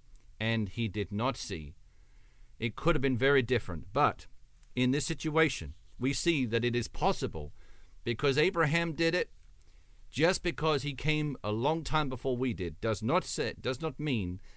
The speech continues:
that we cannot have the same miracle today. Amen? Why is that? Because the word is the same yesterday, today, and forever. The word was not more powerful. Faith was not more powerful in the day of Abraham compared to the year twenty twenty.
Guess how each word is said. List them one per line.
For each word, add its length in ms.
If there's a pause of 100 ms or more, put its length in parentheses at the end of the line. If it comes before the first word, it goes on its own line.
that 140
we 120
cannot 260
have 140
the 80
same 320
miracle 640
today. 440 (120)
Amen? 380 (400)
Why 220
is 180
that? 240 (140)
Because 340
the 100
word 440
is 120
the 100
same 320
yesterday, 440
today, 240
and 100
forever. 400 (460)
The 120
word 300
was 180
not 220
more 240
powerful. 760 (300)
Faith 300
was 180
not 180
more 160
powerful 600
in 60
the 80
day 200
of 80
Abraham 480
compared 440
to 140
the 100
year 200
twenty 360
twenty. 400